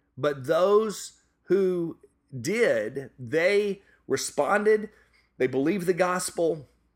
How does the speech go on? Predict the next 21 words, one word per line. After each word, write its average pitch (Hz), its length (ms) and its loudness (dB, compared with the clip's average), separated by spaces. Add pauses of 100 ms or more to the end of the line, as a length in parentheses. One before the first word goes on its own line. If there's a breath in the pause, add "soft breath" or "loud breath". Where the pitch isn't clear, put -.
(200)
What 175 200 -2
does 240 140 -2
it 226 140 -4
mean 160 400 -4
to 139 260 -6
accept - 580 -6
God's 117 300 -2
word? 101 380 -4 (1080)
It's 131 220 -4
more 180 260 2
than 202 180 0
just 131 520 0 (400 soft breath)
hearing 131 600 0
and 127 460 -8
letting 160 320 4
it 143 180 -4
go 156 240 2
into 156 300 -6
your 131 300 -4
ear 147 240 -4
holes. - 600 -8